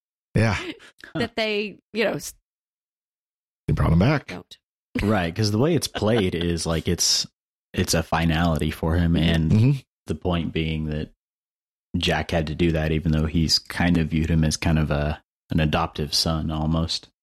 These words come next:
Speaker 2: Mm-hmm.
Speaker 1: Yep.
Speaker 3: Um,
Speaker 2: This
Speaker 3: but yeah, I
Speaker 2: big
Speaker 3: like,
Speaker 2: moral
Speaker 3: uh, I
Speaker 2: choice.
Speaker 3: like the back and forth with his character, like the internal struggle within between
Speaker 1: Right.
Speaker 3: Skara and, uh, Chlorel.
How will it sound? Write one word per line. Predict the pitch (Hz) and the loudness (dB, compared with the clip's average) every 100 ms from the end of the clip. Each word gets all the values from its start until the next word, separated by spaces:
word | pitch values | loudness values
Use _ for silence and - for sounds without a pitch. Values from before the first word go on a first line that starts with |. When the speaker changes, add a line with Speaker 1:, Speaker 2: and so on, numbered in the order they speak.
| _ - | _ -6
Speaker 2:
Mm-hmm. | 180 175 | -2 2
Speaker 1:
Yep. | 170 151 _ _ _ _ _ _ - | 2 0 _ _ _ _ _ _ -4
Speaker 3:
Um, | 85 80 80 - - - | 0 0 -2 -2 -6 -6
Speaker 2:
This | 156 - - | -12 -12 -2
Speaker 3:
but | 98 | 2
yeah, | 98 110 | 2 2
I | 95 | 2
Speaker 2:
big | 104 | 0
Speaker 3:
like, | 139 156 | 0 0
Speaker 2:
moral | 117 | 0
Speaker 3:
uh, | 101 | 0
I | 98 | -2
Speaker 2:
choice. | 107 | 0
Speaker 3:
like | 135 - | 0 0
the | 104 90 87 82 _ - | 0 0 0 -4 _ -12
back | 90 92 92 - | -4 -2 -2 -2
and | 90 | -4
forth | - 85 82 85 | -2 -4 -2 -2
with | 82 | -2
his | - 87 | 0 -2
character, | - 85 80 - 80 | 0 -2 -2 -2 -2
like | 78 80 - _ - | 0 -2 -6 _ -6
the | 90 76 76 - | 0 2 2 0
internal | 101 92 95 90 85 | 0 2 2 2 0
struggle | - 82 80 | -2 -2 0
within | 78 78 82 80 76 | -2 -2 0 0 0
between | 73 - 85 | -2 0 2
Speaker 1:
Right. | 92 - | 2 -2
Speaker 3:
Skara | - - 80 76 76 78 80 | -6 -6 -4 -4 -4 -6 -6
and, | 80 80 | -4 -4
uh, | 80 80 | -4 -6
Chlorel. | - 82 85 80 82 - | -4 -2 0 0 -4 -8